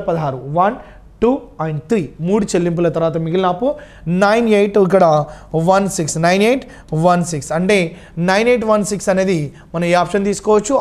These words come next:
ఆప్షన్ థర్డ్. So ఈ విధంగా మనం చేయాల్సి వస్తుంది. ఇదే కాన్సెప్ట్లో మరికొన్ని క్వశ్చన్స్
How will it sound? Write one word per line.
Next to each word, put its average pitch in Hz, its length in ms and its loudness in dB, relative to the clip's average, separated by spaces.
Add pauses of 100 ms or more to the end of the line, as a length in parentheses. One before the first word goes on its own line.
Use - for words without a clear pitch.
ఆప్షన్ 156 360 -4
థర్డ్. 135 240 2 (440)
So 220 40 2 (120)
ఈ 240 120 2
విధంగా 254 340 0
మనం 226 160 -4 (440)
చేయాల్సి 190 400 2
వస్తుంది. 123 340 -10 (320)
ఇదే 220 120 6 (120)
కాన్సెప్ట్లో 226 500 0
మరికొన్ని 214 400 0
క్వశ్చన్స్ 165 320 -6